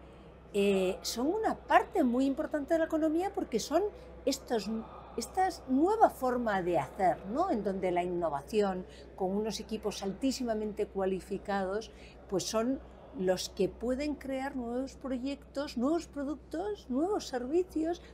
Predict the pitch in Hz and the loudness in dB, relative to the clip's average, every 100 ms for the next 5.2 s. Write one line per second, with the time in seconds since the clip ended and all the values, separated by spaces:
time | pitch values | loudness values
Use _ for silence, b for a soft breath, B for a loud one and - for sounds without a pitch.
0 | - 359 415 339 262 240 208 - 403 392 | 0 4 6 6 6 4 6 4 2 4
1 | 233 233 349 392 240 196 180 285 415 - | 4 6 6 4 2 0 0 0 0 -2
2 | - 320 - 269 233 196 277 302 247 233 | 0 0 0 0 2 0 -2 0 0 -2
3 | 320 B B - 196 185 302 349 359 330 | -6 B B -2 -2 0 4 4 4 -2
4 | - 240 208 - 349 170 - - 381 294 | 0 0 0 -2 -2 -2 0 2 4 4
5 | 226 254 | 0 -4